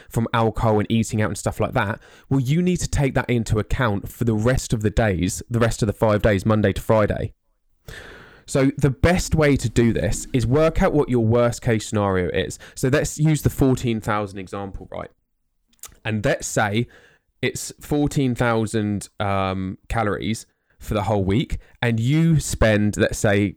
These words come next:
okay, let's use the eight thousand example. It's quite extreme, but let's say you do consume four thousand calories on a f-, on, on a Saturday and four thousand calories on a, um, Sunday. Well,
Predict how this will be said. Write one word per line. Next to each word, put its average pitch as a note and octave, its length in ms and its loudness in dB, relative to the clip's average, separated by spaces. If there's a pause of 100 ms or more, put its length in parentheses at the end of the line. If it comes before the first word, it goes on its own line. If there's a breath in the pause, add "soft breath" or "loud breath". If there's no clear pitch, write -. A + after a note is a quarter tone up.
okay, B2 220 2
let's G2+ 220 2
use C#3 160 6
the - 120 4
eight - 180 2
thousand F#2 340 2
example. E2 420 0
It's - 120 -4
quite A2+ 200 2
extreme, G#2+ 460 0 (300 loud breath)
but B2+ 80 4
let's - 140 2
say C#3+ 140 2
you C3 180 4
do B2+ 280 4
consume G#2+ 400 0
four C#3 240 4
thousand G#2+ 320 4
calories F#2 400 2
on E2 80 0
a - 20 0
f-, - 300 -14
on, F#2+ 260 0
on G2 80 0
a F#2 60 0
Saturday C#3 480 2
and G#2+ 120 -4
four G#2+ 220 0
thousand G2 320 2
calories F2+ 540 -2 (360 loud breath)
on F2+ 440 -2 (340)
a, F2 560 0 (140)
um, E2+ 340 -2
Sunday. A2+ 540 -4 (560 loud breath)
Well, B2+ 300 0